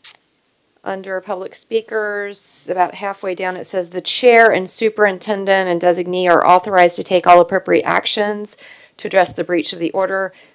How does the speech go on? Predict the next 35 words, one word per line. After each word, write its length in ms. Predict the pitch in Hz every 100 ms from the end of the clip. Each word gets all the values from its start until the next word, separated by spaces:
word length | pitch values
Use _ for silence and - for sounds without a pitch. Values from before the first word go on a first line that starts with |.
| _
Again, 500 | 180 175 185 190 196
this 200 | 180 175
is 120 | 180
not 160 | 170 165
a 20 |
staff 460 | 165 - 190 196 -
meeting. 300 | 226 233 214
This 140 | 170
is 120 | 160 160
a 60 |
school 360 | 160 - - 196
board 280 | 208 214 208
meeting. 320 | 214 214 214
I 60 | 170
don't 160 | 170
even 180 | 165 160
think 180 | 156 165
it's 140 | 170 -
fair 280 | 208 196
to 60 | 196
put 220 | - 202
this 180 | 101 101
on 100 | 104
the 80 | 101
superintendent. 960 | - 208 202 202 196 220 208 214 208 208 _ _
I 100 | -
think 240 | 180 208 185
it 120 | -
should 240 | - 180
just 280 | 165 180 -
say, 200 | - 175
"The 160 | 165 180
chair 500 | - 214 175 143 - _ -
is 160 | 170
authorized 800 | 131 160 165 170 147 143 131 -